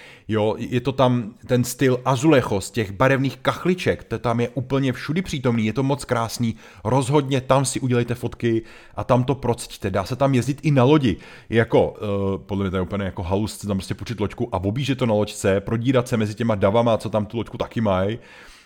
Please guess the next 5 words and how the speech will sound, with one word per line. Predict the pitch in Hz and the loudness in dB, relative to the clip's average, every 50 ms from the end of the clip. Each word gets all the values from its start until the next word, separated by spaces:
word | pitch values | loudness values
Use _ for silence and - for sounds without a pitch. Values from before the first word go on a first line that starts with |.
| - - _ | -20 -16 _
Ale | - 101 101 104 110 110 113 110 110 113 117 - - - 101 - | -2 0 2 2 4 4 4 4 4 4 2 0 -2 -8 -12 -6
pro | - - 101 107 | -4 -2 -2 0
zájemce | 107 139 151 170 185 196 185 180 170 - - - - 135 165 202 208 196 - - - - | 0 2 2 4 2 2 0 0 -2 -4 -2 4 4 6 6 4 2 -4 -10 -14 -10 -6
může | 104 104 107 101 139 156 | -2 -2 0 0 0 0
být. | 147 90 - - - | 0 -2 -6 -10 -18